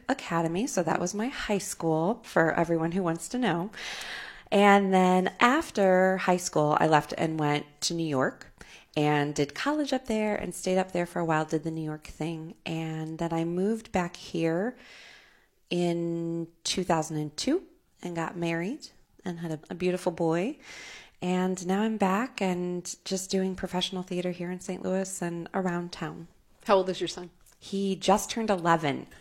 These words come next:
Speaker 2: Any Muni kid, Muni teen
Speaker 1: He
Speaker 2: future for him?
Speaker 1: He did do Newsies, but he plays the guitar really, really well.
Speaker 2: Oh, nice.
Speaker 1: So for him,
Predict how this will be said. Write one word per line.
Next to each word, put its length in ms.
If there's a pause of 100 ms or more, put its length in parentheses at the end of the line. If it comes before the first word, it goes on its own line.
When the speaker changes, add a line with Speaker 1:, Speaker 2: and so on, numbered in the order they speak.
Speaker 2:
Any 180
Muni 500
kid, 340
Muni 520
teen 360
Speaker 1:
He 80
Speaker 2:
future 340
for 160
him? 400
Speaker 1:
He 180
did 360
do 480
Newsies, 1120 (100)
but 300
he 460
plays 320
the 100
guitar 380
really, 260
really 240
well. 400
Speaker 2:
Oh, 120
nice. 140
Speaker 1:
So 760 (320)
for 160
him, 560